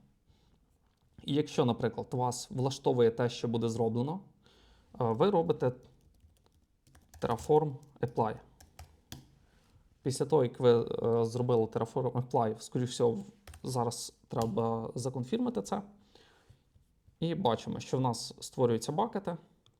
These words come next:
Що ми зробили? Ми зараз створили в Google Storage демо-бакет. Ми створили в Амазоні бакет. І, в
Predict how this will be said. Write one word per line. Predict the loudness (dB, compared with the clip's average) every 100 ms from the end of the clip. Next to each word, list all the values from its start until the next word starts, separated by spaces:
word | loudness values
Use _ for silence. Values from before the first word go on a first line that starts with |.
| _ _ -18 _ _ _
Що | 2
ми | 2
зробили? | 4 4 4 4
Ми | 2
зараз | 2 0
створили | -2 0 4 6 4 2
в | -2 0
Google | 0 0 0 0 0 2
Storage | 2 2 -2 -14 _ _ -16 -8
демо-бакет. | 0 2 2 0 -2 -4 -4 -10 _ -20 _ _ _ _ -4
Ми | -2
створили | -2 0 4 4 4 4 2 -2 -8 -2
в | 0 2 0
Амазоні | 0 0 2 0 0 -6 -4
бакет. | 0 0 -2 -8 -16 _ _ _ _ _ _ _ _ _ _ _ _
І, | -4 -2 0
в | -2 -10 -16 -16 -18